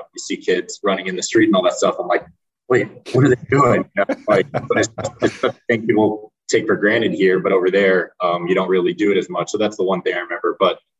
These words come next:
you know, I was also seven years old when I moved, moved over. So, uh, you know, a lot of the culture shock I just rolled with because I was so young and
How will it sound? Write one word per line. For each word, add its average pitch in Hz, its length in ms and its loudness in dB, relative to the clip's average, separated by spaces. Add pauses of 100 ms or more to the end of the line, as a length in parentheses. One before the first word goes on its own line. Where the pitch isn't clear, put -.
(240)
you 101 80 2
know, 95 60 4
I 92 40 4
was 90 100 2
also 92 220 0
seven 92 300 -2
years 90 180 0
old 90 160 0
when 90 80 -4
I 87 120 -6
moved, 87 280 -4 (340)
moved 90 240 -4
over. 82 260 -2
So, 80 300 -2
uh, 80 180 -2 (800)
you 95 100 0
know, 82 320 0
a 98 40 4
lot 101 220 4
of 92 60 2
the 92 60 2
culture - 280 0
shock 90 300 0
I 90 80 0
just - 300 -4
rolled 92 220 2
with 82 220 -4
because - 220 -6
I 82 80 -2
was 76 120 -6
so 87 120 -2
young 82 360 -2
and 80 160 -12